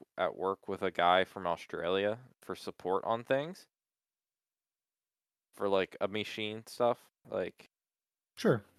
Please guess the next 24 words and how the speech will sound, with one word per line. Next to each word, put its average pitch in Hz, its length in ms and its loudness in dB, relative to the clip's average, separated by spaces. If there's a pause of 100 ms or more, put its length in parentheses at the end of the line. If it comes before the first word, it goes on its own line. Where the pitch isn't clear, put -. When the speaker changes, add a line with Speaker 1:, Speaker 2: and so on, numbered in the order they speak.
(400)
Speaker 1:
um, 90 360 0 (1040)
but 104 140 0
it's - 140 -12
super 120 520 -2
un-, 90 180 -6 (180)
it's - 140 -12
super 185 200 -4
fun 107 460 2 (340)
to, 104 100 -2
like, 90 180 -2
have - 180 0
to 101 80 -8
deal 92 200 0
with 98 100 -2
someone 101 260 -2
halfway 95 360 -2
around 92 280 2
the 87 60 -6
world 87 420 0
because 87 500 -6 (180)
I 101 80 4
get 104 260 2 (340)
the 101 180 0
hours, 120 640 4